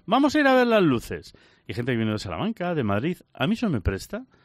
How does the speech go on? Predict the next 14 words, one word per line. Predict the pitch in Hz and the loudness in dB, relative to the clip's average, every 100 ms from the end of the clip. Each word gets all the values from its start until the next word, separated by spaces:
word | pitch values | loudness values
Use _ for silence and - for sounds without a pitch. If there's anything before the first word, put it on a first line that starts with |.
| _ _ _ | _ _ _
Eh, | - 101 101 107 | -14 -10 -8 -6
nosotros, | 113 117 156 139 113 | -6 -2 -2 -2 -4
sin | - 110 107 | -2 0 -2
salirnos | - 107 131 175 | 0 -2 0 -4
de | 151 | -4
nuestras | 147 143 - 135 | -4 -4 -6 -8
casillas, | 131 - 196 104 78 - _ | -8 -6 -6 -6 -10 -18 _
sin | - 107 90 | -10 -8 -8
volvernos | 80 80 101 110 92 | -8 -4 -2 0 0
locos | 107 180 135 - | 0 0 -2 -8
con | - 85 | -10 -12
montajes | 82 80 117 107 95 | -10 -6 -6 -6 -8
de | |
estos | 113 - 107 | -8 -6 -6